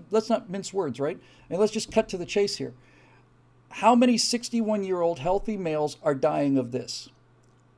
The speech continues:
None. Okay. This is how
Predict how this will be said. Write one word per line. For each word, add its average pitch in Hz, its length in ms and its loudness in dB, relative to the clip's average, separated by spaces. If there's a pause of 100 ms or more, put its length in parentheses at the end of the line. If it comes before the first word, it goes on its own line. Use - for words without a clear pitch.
(180)
None. 143 480 4 (2000)
Okay. 247 420 0 (1600)
This 156 400 6
is - 180 -2
how 127 440 4